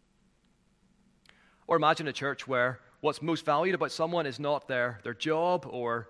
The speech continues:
salary or amount of education or even their gifting, but their character,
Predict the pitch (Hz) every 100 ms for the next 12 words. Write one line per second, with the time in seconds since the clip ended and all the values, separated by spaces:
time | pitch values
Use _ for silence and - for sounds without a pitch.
0 | - - - 156 170 175 170 175 131 -
1 | _ - 123 135 160 147 135 127 - 151
2 | 156 175 175 143 - _ _ 127 127 123
3 | 117 - 151 - 180 160 - _ _ _
4 | _ _ _ _ 123 131 117 - - 117
5 | 120 - 127